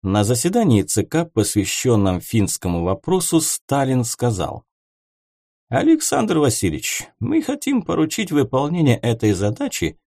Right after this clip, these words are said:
вашему старому знакомому, полковнику Лескову. Как вы думаете, он справится или нам стоит подыскать другие кандидатуры?"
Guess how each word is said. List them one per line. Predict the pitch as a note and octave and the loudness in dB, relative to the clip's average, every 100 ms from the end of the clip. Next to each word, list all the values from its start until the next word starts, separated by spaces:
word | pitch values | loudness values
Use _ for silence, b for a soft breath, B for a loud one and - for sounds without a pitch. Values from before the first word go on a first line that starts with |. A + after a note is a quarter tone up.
| _ - | _ -8
вашему | D2+ B2 B3 - C4+ A#3 | -2 0 -2 -4 -4 -2
старому | E3 - - G#3 D#3 C#3 | -2 -4 -4 -2 0 2
знакомому, | G#2 G#2+ A2+ - C4+ A#2+ E2+ G2+ _ - | 2 0 -2 -4 -2 -2 -2 -8 _ -2
полковнику | A#2 F3+ G#3 D#4+ D4+ A3+ - E3 | 0 0 2 2 2 0 -2 0
Лескову. | E3+ - - F2+ - - _ _ - | 0 -2 -2 -2 -4 -12 _ _ -6
Как | E4 D#4+ | -4 -2
вы | D#4 | -2
думаете, | G3 G2 F2+ E2 - _ _ - | 0 0 0 -4 -8 _ _ -4
он | A#2+ F3 | 0 0
справится | E3 - D#4 D#4+ - - - _ _ | -2 -4 -2 0 -2 -4 -10 _ _
или | F#3 - C#4 | -2 0 0
нам | C#4 F3 | 0 -2
стоит | D#3+ - - F3 - | -4 -2 0 0 -2
подыскать | F3+ D#3+ D#3 - F3 D#3+ - | -2 0 -2 0 0 -2 -4
другие | B2+ - D4+ G3+ C3+ G#2+ - | -8 -2 -2 0 2 2 2
кандидатуры?" | A#2+ G#2+ G#2+ A2 B2 A2 E2+ | 2 2 2 0 0 -2 -6